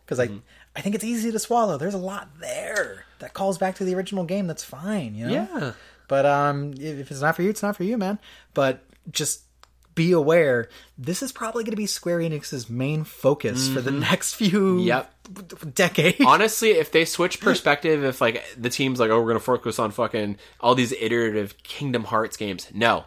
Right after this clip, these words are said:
Speaker 2: no, no,
Speaker 1: No.
Speaker 2: fuck you, stop. Don't. Put
Speaker 1: Don't.
Speaker 2: your energy here. You're gonna see the return. People are buying this game. It's bringing Final Fantasy sales to, like, an all-time high.
Speaker 1: Unless they did a Birth
Speaker 2: <laughs> Like
Speaker 1: by Sleep two.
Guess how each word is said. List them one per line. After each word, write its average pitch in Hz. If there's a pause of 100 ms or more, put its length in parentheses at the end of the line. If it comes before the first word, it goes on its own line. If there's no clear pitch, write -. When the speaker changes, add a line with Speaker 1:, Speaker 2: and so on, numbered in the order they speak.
Speaker 2:
no, 123
no, 135
Speaker 1:
No. 123
Speaker 2:
fuck 117
you, 131
stop. -
Don't. 107 (180)
Put 127
Speaker 1:
Don't. 165
Speaker 2:
your 175
energy 165
here. 78 (280)
You're 139
gonna 190
see 214
the 160
return. 123 (180)
People 170
are 180
buying 143
this 113
game. 92 (240)
It's 110
bringing 127
Final 131
Fantasy 117
sales 107
to, 95
like, 90
an 85
all-time 87
high. 85 (160)
Speaker 1:
Unless 185
they 294
did 180
a 135
Birth 131
Speaker 2:
<laughs> -
Like 135
Speaker 1:
by 131
Sleep -
two. 101